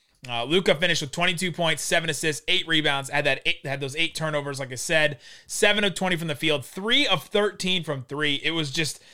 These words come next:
not going well from him from deep. He was still kinda dealing with the hand, I guess, and then the conditioning, all the stuff we talked about in the game before, the France game, was still there <laughs> in this, in this game for sure. So he's getting a much needed rest.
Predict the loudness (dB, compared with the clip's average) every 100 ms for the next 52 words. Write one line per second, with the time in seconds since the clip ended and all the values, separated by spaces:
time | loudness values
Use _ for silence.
0 | -20 _ -2 0 2 0 0 2 2 2
1 | -4 -4 -6 -6 -2 -2 -2 -6 -6 -2
2 | -4 -2 -4 -2 -4 -4 -4 -4 0 0
3 | 2 0 2 0 0 -8 -8 -8 -8 -2
4 | 0 0 0 2 4 4 4 0 0 2
5 | 2 2 0 2 2 0 -16 -20 -2 -2
6 | 0 -4 0 0 -2 -6 -2 -2 0 0
7 | 0 0 -4 -4 -6 -8 -6 -2 2 2
8 | 4 0 0 -4 -2 -2 -2 -4 0 -2
9 | -2 -4 -4 -2 -4 -4 -6 -6 -6 -6
10 | -6 -6 -6 -6 -12 -20 -6 -2 0 2
11 | 0 2 -2 -4 -2 -4 -4 -2 -2 -4